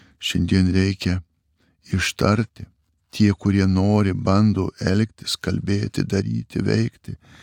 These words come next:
Dievo vardu viešpataudami pasauliui.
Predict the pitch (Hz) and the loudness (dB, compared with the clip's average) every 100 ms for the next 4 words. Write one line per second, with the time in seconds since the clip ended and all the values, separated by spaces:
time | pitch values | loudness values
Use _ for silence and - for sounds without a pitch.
0 | - - - _ 87 110 113 104 98 95 | -20 -20 -20 _ 2 6 6 6 4 4
1 | 95 95 104 107 - - 104 - - - | 2 0 2 0 0 -2 -2 -2 -6 -2
2 | 98 98 95 90 - 87 - 95 92 87 | 0 0 0 -2 -2 -6 -2 -2 -2 -2